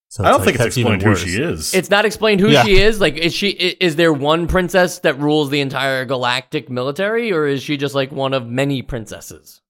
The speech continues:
Speaker 2: Maybe it's like a Naboo situation
Speaker 1: Hmm.
Speaker 2: where, like, she's the princess of Abadox, but,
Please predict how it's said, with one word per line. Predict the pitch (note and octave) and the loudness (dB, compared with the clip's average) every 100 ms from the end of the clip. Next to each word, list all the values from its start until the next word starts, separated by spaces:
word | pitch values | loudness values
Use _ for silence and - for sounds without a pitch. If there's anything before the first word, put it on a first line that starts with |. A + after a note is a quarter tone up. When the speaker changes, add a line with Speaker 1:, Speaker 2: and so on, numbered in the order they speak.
| _ _ _ | _ _ _
Speaker 2:
Maybe | C3 E3 A#3 | -2 0 0
it's | G#3 | 0
like | - | 0
a | |
Naboo | B2+ A2+ G2 F2 A2 A2+ | 0 2 0 0 2 2
situation | A2 F#2+ - F#2 D#2+ D2+ - D2+ C#2 | 0 -4 -4 -4 -4 -6 -8 -10 -6
Speaker 1:
Hmm. | G#2+ G#2+ | -2 0
Speaker 2:
where, | G#2 G2+ | 2 2
like, | G2 F2+ | -2 -2
she's | A#2+ G2 | -4 -4
the | |
princess | - C3+ B2+ B2 B2 G#2+ | -2 0 2 2 2 2
of | G#2+ E2+ | -2 0
Abadox, | A#2 C#3 A2 E2+ E2 E2 - - - | 2 2 2 2 2 2 -2 -10 -2
but, | F#2 E2 E2 | 0 0 -4